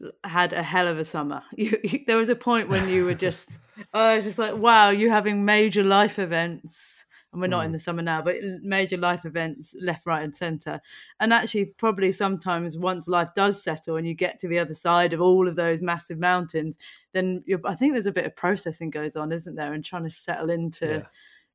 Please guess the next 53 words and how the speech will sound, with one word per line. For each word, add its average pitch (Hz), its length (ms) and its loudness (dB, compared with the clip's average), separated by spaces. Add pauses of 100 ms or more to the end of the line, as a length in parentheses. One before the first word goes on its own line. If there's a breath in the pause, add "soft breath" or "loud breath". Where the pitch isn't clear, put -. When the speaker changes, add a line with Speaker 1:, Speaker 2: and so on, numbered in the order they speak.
(220)
Speaker 1:
something 190 380 -2
that 175 100 -2
you've 175 140 -2
actually 208 300 0
really 180 180 -2
longed 214 320 0
for 156 280 -4 (160)
over 151 240 -4
the 147 120 -6
course 156 320 -8
of 143 60 -10
the 151 80 -8
last 139 380 -10 (360)
however 139 260 -12
long. - 460 -14
And 156 180 -10
then 151 160 -6
you're 151 100 -10
like, 151 140 -10
"Oh, 175 140 0
Speaker 2:
Yeah, 156 40 -2
Speaker 1:
right, 160 200 0
we're 156 80 -4
Speaker 2:
yeah, 156 80 -4
Speaker 1:
here." 170 200 0
Speaker 2:
that's - 1200 -8
def-, - 0 -
<clears throat> 202 180 2
that's 151 180 -2
definitely 147 340 -4
true. 123 320 -2 (160)
And, 127 240 -8
and, 127 300 -8 (120)
you 151 60 -16
know, 127 140 -2
I - 20 0
think 143 220 -4
the 151 80 -10
summer, 131 420 -2 (560)
uh, 127 60 -10
the 117 120 -8
summer 131 300 -4
sort 127 180 -6
of, 120 220 -6 (1160)
you 131 60 -6
know, 117 140 -4
got 123 180 0
off 123 220 0
to 123 160 -4
a 113 40 -2
difficult - 440 -8
start 117 320 0
with, 117 240 -8